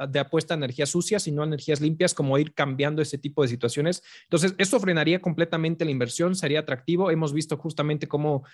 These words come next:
Standard and Poor's ha, ha ido bajando, eh, el tema de grado de inversión en México, en fin, mil situaciones que, que se están, que estamos viendo. Entonces, puede ser un tema, un parteaguas bastante delicado para, para to-, para nuestro país,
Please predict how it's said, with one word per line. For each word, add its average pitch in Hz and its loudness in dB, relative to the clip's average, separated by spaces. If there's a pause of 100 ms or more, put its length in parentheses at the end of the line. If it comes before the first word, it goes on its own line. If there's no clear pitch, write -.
(140)
Standard 147 0 (160)
and 135 -2
Poor's 160 4
ha, 151 0
ha 156 2
ido 170 4
bajando, 160 2
eh, 123 -2
el 131 -2
tema 156 0
de 135 2
grado 147 2
de 143 2
inversión 123 -2
en 131 -2
México, 175 0
en 151 2
fin, 160 2
mil 185 2
situaciones 175 0
que, 143 -2 (280)
que 139 -2
se 127 -4
están, 165 0
que - -8
estamos 160 2
viendo. 151 2 (180)
Entonces, 180 -2
puede 220 6
ser 214 4
un 208 4
tema, 190 4
un 175 2
parteaguas 180 0
bastante 160 0
delicado 135 0
para, 120 -2
para 120 -4
to-, 147 -4
para 127 2
nuestro 120 0
país, 202 2